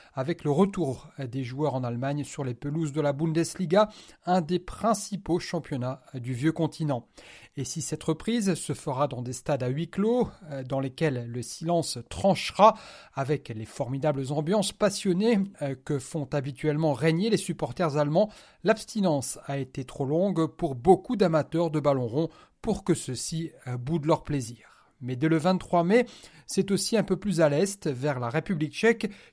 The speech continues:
que les yeux, euh, de ces mêmes amateurs en manque, euh, se tourneront.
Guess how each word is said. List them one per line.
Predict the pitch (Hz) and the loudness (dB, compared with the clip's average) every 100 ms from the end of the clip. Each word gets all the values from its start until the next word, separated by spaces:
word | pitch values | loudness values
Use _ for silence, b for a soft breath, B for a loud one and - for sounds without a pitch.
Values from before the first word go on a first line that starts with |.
| - | -6
que | 240 | 2
les | 214 143 | 2 2
yeux, | 147 127 - 151 | 0 -2 -6 -10
euh, | 135 | -6
de | 127 | -6
ces | 127 127 | -6 -4
mêmes | 160 139 | -4 -2
amateurs | 135 120 - 165 180 180 165 - | -4 -4 -2 2 4 2 0 0
en | 180 | 2
manque, | 151 170 - - - | 4 2 0 -10 -10
euh, | 131 | -10
se | - 151 | -4 -4
tourneront. | - 196 160 139 117 | 2 2 4 2 -2